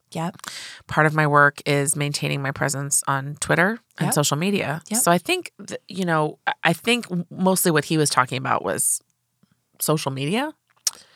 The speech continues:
Speaker 1: Oh, n-, he, I mean, he talked about texting a lot, right? He
Speaker 2: So
Speaker 1: talked about, like, reading articles, how to
Speaker 2: Yeah, I mean, I
Speaker 1: maximize
Speaker 2: get a
Speaker 1: that efficiency.
Speaker 2: paper,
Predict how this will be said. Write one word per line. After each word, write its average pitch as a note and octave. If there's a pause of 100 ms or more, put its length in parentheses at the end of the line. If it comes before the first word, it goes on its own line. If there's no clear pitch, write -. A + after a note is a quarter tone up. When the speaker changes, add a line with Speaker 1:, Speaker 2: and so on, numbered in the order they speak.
(100)
Speaker 1:
Oh, E4+
n-, F3
he, A#3
I -
mean, C#4
he C#4+
talked G3+
about -
texting A3
a E3+
lot, C#3+ (600)
right? A3
He A#3+
Speaker 2:
So G#3+
Speaker 1:
talked G3+
about, G3
like, D#3
reading D3+
articles, A#3+
how F3+
to E3+
Speaker 2:
Yeah, A#3+
I G#3
mean, A3
I A3+
Speaker 1:
maximize D#3
Speaker 2:
get B3
a A3+
Speaker 1:
that A#3
efficiency. A#3+
Speaker 2:
paper, E3